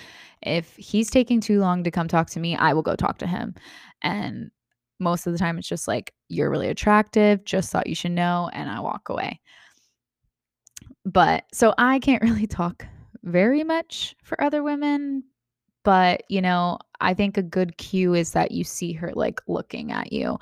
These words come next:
I had this one friend and she would do this, like, smoldering eye thing and look at this guy and just stare at him. And he, any guy she did that to, he would come up to her.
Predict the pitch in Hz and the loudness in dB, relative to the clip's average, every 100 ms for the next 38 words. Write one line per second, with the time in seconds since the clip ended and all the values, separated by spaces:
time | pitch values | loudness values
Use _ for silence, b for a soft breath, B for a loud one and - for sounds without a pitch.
0 | B B B - 180 185 175 180 170 165 | B B B 0 2 2 2 0 -2 -2
1 | 156 165 156 135 156 - - 180 180 165 | -4 -2 -2 -2 -4 -4 -2 0 0 0
2 | 175 165 170 - - - - _ - - | -2 0 -2 0 -2 -2 -10 _ -12 -8
3 | - 185 170 165 180 180 185 - - 185 | -2 0 0 2 2 2 0 2 4 4
4 | - 202 220 240 190 180 170 185 180 - | 4 6 4 2 2 0 0 0 0 0
5 | 175 175 185 175 - - 180 175 185 220 | 0 0 -2 -4 -8 0 2 4 4 4
6 | 220 B B B 175 170 _ _ _ - | 2 B B B -4 -4 _ _ _ 0
7 | 214 220 233 196 196 190 170 190 - 240 | 2 4 6 4 4 2 4 2 2 4
8 | 247 247 - 170 170 185 - - - 185 | 4 2 4 4 4 -2 -4 -6 -6 -6
9 | - | -10